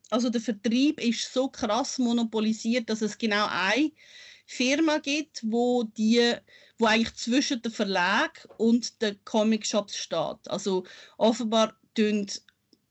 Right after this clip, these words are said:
Verlage ihre Sachen drucken und schicken es dann dieser Firma, Diamond Comics heissen die, und die tun es dann weiter vertreiben an die,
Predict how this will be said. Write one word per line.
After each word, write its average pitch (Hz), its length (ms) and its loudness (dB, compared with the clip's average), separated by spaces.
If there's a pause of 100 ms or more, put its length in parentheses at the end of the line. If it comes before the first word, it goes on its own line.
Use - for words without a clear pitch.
(120)
Verlage 220 520 2
ihre 226 200 -2
Sachen 214 400 -4
drucken 240 400 0
und 262 100 0
schicken 240 320 -4
es - 80 -16
dann 214 180 -2
dieser 202 200 0
Firma, 254 360 0
Diamond 226 480 -2
Comics 247 440 -4
heissen 220 320 -2
die, 233 160 0
und 208 240 -4
die 226 120 0
tun 233 140 0
es 220 140 -6
dann 202 180 -4
weiter 226 300 0 (340)
vertreiben 220 640 2
an 175 240 0
die, - 140 -10